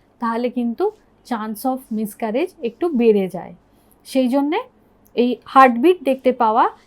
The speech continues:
একটি খুবই গুরুত্বপূর্ণ বিষয়। যে লাস্ট পয়েন্ট আমরা আল্ট্রাসোনোগ্রাফিতে চেক করি, সেটি normally adnexal mass এইভাবে লেখা থাকে। এই adnexal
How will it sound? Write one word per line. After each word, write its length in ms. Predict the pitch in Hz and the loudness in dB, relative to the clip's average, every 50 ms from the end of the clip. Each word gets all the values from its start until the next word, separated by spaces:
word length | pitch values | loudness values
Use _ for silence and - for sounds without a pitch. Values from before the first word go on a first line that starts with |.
| _ _ | _ _
একটি 240 | - 226 220 - 277 | -8 -8 -6 -6 -8
খুবই 400 | 269 - - 302 320 294 311 415 539 - - _ _ _ _ _ 226 | -8 -6 -4 -2 0 6 6 6 6 4 -4 _ _ _ _ _ -4
গুরুত্বপূর্ণ 680 | 208 254 254 240 214 214 - 214 208 226 220 214 233 302 | 0 0 0 0 0 0 -4 -4 -2 -2 -4 -2 -2 -2
বিষয়। 460 | 320 247 220 202 - - 190 - 185 190 202 _ _ _ _ _ _ _ _ _ _ - | 0 0 -2 -2 -4 -8 -14 -16 -18 -20 -20 _ _ _ _ _ _ _ _ _ _ -4
যে 80 | 294 285 | -2 0
লাস্ট 500 | 269 254 262 285 359 466 427 - - - _ | 2 4 4 6 6 4 2 0 -10 -6 _
পয়েন্ট 300 | 302 269 262 269 254 247 | -2 -2 0 0 -2 -2
আমরা 240 | 240 233 233 240 247 | -4 -4 -4 -4 -4
আল্ট্রাসোনোগ্রাফিতে 880 | 226 220 220 233 233 220 254 240 233 233 233 240 226 - 233 202 240 | -4 -4 -4 -8 -8 -6 -6 -8 -8 -8 -10 -10 -10 -10 -4 -4 -4
চেক 300 | 233 - 262 226 214 - | -4 -2 -4 -4 -4 -4
করি, 220 | - 254 277 339 370 | -6 -4 -2 -2 -4
সেটি 360 | - - 247 220 - 247 233 - _ _ _ _ _ _ _ _ _ _ _ _ _ _ _ _ _ _ _ - | -2 -4 -4 -4 -4 -8 -8 -8 _ _ _ _ _ _ _ _ _ _ _ _ _ _ _ _ _ _ _ -2
normally 540 | 247 262 285 320 330 302 269 226 214 269 330 349 _ - 247 233 | 0 2 4 4 4 4 2 0 0 -4 -6 -6 _ -4 -4 -2
adnexal 560 | 226 240 233 247 254 254 - - - 381 349 | -2 -2 -4 -4 -4 -6 -6 -6 -4 -2 0
mass 320 | 302 240 220 202 208 247 254 - - _ _ _ _ _ _ _ _ _ | 0 0 -2 -2 -4 -6 -10 -14 -20 _ _ _ _ _ _ _ _ _
এইভাবে 420 | - 277 269 226 226 214 220 359 | 0 0 0 0 -2 -4 -2 0
লেখা 280 | 392 320 208 - - 220 | 2 2 2 0 -2 -12
থাকে। 300 | 214 - 165 - - 107 - _ _ _ _ _ _ _ _ _ | -14 -14 -20 -20 -20 -20 -20 _ _ _ _ _ _ _ _ _
এই 140 | 269 269 - | -10 -6 -2
adnexal 600 | 269 269 269 262 285 320 359 359 - - 415 403 | -2 -2 -2 -2 -2 -4 -4 -4 -4 -6 -4 -2